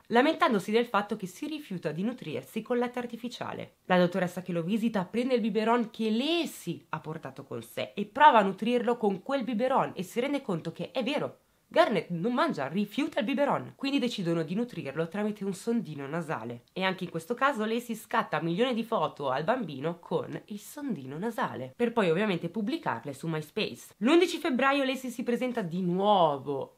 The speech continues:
in un'altra clinica, lamentando lo stesso problema, suo figlio si rifiuta di assumere il latte artificiale. Eppure quel giorno un'infermiera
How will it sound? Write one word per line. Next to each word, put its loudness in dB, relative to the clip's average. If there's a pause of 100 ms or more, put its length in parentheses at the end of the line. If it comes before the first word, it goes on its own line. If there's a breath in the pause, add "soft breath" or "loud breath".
in -10
un'altra 0
clinica, -6
lamentando 4
lo 6
stesso -6
problema, -2
suo -10
figlio -2
si -4
rifiuta -2
di 2
assumere -6
il -2
latte -4
artificiale. -10
Eppure 2
quel 0
giorno -2
un'infermiera -2